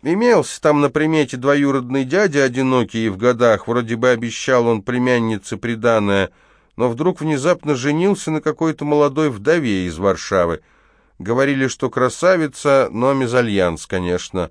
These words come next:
Словом, дядя рассорился с семьёй, и ни о каком приданом для Аглаи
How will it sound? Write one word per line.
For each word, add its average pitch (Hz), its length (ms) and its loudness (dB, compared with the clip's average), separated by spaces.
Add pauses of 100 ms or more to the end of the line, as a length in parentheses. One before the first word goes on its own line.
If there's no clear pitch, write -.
(440)
Словом, 170 520 0
дядя 151 340 2
рассорился 107 720 -2
с - 40 -16
семьёй, 127 560 -2
и 113 300 -6
ни 113 140 -2
о 110 120 0
каком 120 380 -4
приданом 107 680 -2
для 95 220 0
Аглаи 135 500 0